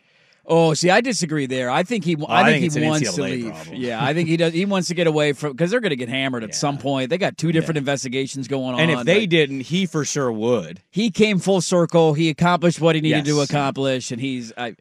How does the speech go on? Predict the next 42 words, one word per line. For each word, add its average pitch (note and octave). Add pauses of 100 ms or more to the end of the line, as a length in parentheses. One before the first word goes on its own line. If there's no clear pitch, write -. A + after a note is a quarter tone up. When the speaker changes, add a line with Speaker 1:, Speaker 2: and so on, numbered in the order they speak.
Speaker 3:
Uh, - (120)
Speaker 1:
but G3+
Speaker 3:
I G#3+
Speaker 1:
I G#3+
don't B3
Speaker 3:
just A#3+
Speaker 1:
know. A3+
But E3
to G3
your A#3
point, F#3+
I, F#3
I, F3+
what F#3
is G#3
taking F#3+
that? E3+
'Cause D#3+
yesterday G3+
it F3+
was E3+
they're E3
on E3
the, D#3
like, D3+
the C#3+
one F#3
yard A3+
line. F3+
We're D3+
on F3
the F3+
inch A3
yard B3+
line, F#3
and C3+
we're C3+
still D#3
waiting C3+
for B2
an A2
announcement. F2+